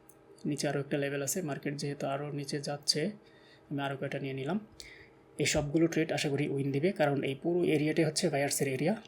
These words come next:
আর বায়ার্সের এরিয়ায় যখন সেলার্স ঢুকছে, এখন এখান থেকে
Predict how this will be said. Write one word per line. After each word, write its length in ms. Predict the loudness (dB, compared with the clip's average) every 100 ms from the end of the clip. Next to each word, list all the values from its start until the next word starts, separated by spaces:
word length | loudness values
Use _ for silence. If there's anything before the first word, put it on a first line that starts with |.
| -2
আর 160 | 0 2
বায়ার্সের 380 | 0 0 0
এরিয়ায় 260 | 2 0 0
যখন 300 | 0 0 0
সেলার্স 400 | 0 -2 -2 -2
ঢুকছে, 440 | -2 -2 2 0 0 -2
এখন 320 | -2 -2 -4 -6 -6
এখান 320 | -2 0 2 2
থেকে 300 | 4 4